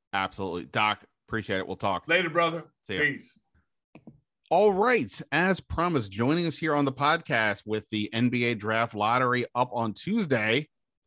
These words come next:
Speaker 1: You know, I like talking about the Wizards for some crazy reason. So here to give us some insight into what is, what are some of the options that could be there for the Wizards, whether they, uh, move up in the lottery or not. Here is one of our fantastic college basketball writers at The Athletic, Eamon Brennan.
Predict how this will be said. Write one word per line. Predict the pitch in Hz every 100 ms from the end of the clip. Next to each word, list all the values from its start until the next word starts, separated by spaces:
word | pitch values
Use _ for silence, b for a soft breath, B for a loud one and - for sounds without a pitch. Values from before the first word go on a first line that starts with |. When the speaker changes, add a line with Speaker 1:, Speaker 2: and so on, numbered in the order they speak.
| _
Speaker 1:
You | 120
know, | 127
I | 156
like | 147 131
talking | 139 131 127
about | 120 120 117 120 _ _ _ _ _ -
the | 117
Wizards | 120 117 127 123
for | 120
some | - 120 123 127 131 _ -
crazy | - 120 131 139
reason. | 120 101 101 101
So | 110
here | 117 151
to | 147
give | 147
us | 135
some | 143 127
insight | 123 127 120
into | 113 113
what | 101 117 139
is, | 127 113 - b b b b b _ _ _ _ -
what | 156
are | 190
some | 202
of | 185
the |
options | 170 220 202 135
that | 120
could | - 131
be | 139 139
there | 123 131 131
for | 135
the |
Wizards, | 120 143 139 147
whether | 123 117 117
they, | 113 113 110
uh, | 107 104 104 107
move | 120 120 123
up | 127
in | 123
the |
lottery | 117 117 117 113
or | 107
not. | 110 120 165 131
Here | 120 123 120
is | 117 113 107 -
one | 110 117
of | 110
our | 110 110 _ _
fantastic | 120 113 117 117 120
college | 123 120 110 107
basketball | 110 117 120 110
writers | 110 113 113
at | 113 107
The | 113
Athletic, | 110 120 117 -
Eamon | 131 127 110
Brennan. | 123 180 233 123